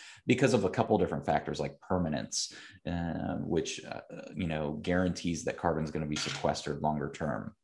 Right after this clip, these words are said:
And getting familiar with some of those terms, getting familiar with, um, you know, a glossary of terms and the questions that the grower should ask are what's most important right now.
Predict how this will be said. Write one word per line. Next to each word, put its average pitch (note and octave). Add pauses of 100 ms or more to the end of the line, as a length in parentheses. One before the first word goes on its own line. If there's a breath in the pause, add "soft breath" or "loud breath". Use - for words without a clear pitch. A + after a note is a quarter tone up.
(640)
And A2+
getting D3
familiar G2+
with A2
some G#2
of G#2
those G2+
terms, G2+ (400 loud breath)
getting G#2
familiar G2
with, F2+ (140)
um, E2+ (220)
you F#2
know, -
a -
glossary -
of A#2
terms B2
and F#2
the F2+
questions -
that -
the -
grower F2
should D2+
ask C2
are C#2+
what's D2
most D2+
important -
right -
now. G1+